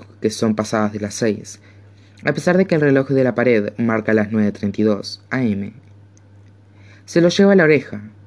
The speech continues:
pero se le deben de haber acabado las pilas. Y luego, en el cajón de arriba, encuentra un puñado manchado de sangre. Al recogerlo, un anillo cae de su interior, un pequeño diamante engastado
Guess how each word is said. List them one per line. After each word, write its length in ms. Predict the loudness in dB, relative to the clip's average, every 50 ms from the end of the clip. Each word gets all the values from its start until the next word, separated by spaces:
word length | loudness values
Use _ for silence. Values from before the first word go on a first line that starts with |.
| -10 _
pero 160 | -6 -4 -4
se 180 | -2 -2 0
le 80 | 0 2
deben 320 | 2 2 2 2 2 2
de 80 | 2 2
haber 180 | 2 2 2 0
acabado 400 | 0 -2 -2 0 0 0 0 0
las 120 | -2 -2
pilas. 600 | -2 0 0 0 0 0 -4 -8 -14 -16 -20 -20 -20 -20 -20 -20 -20 -20 -20 -20 -20 -20 -20 -20 _ _ -20 -20 -20 -20 -14 -6
Y 100 | -4 0
luego, 460 | 2 4 4 4 2 0 -4 -8 -12 -16 -20 -20 -20 -20 -10 -4
en 80 | -2 0
el 80 | 0
cajón 300 | 0 -2 -2 0 2 2
de 60 | 4
arriba, 440 | 4 4 2 2 2 2 0 -4 -8 -12 -10 -8
encuentra 420 | -8 -4 -2 -2 -2 0 0 -2
un 80 | 0 0
puñado 320 | 0 2 2 2 2 2
manchado 420 | 2 2 0 0 -2 -2 0 0
de 120 | 0 -2 -4
sangre. 520 | -4 -4 -2 -2 -2 -2 -4 -6 -10 -14 -18 -20 -20 -20 -20 -20 -20 -20 -20 _ _ _ -20 -20 -20 _ _ _ -20 -20 _ -20 -20 -20 -20 -12 _
Al 140 | 0 0 0
recogerlo, 760 | 0 0 -2 -6 -4 -2 -2 0 0 0 0 -2 -2 -4 -10 -16 -20 -20 -20 -20 -8 -4
un 100 | -2 0
anillo 340 | 2 2 2 2 0 -2 -2
cae 260 | 0 2 2 4 2
de 80 | 2
su 140 | 0 -2 -6
interior, 480 | -4 -4 -2 -2 -2 -2 -4 -6 -10 -14 -20 -20 -20 -20 -20 -20 -20 -8 -4
un 100 | -2 0
pequeño 320 | 2 2 2 4 4 4 4
diamante 480 | 4 2 2 2 2 0 0 2 2
engastado 800 | 2 2 2 0 -2 -4 -4 -2 0 2 2 2 2 0 0 -4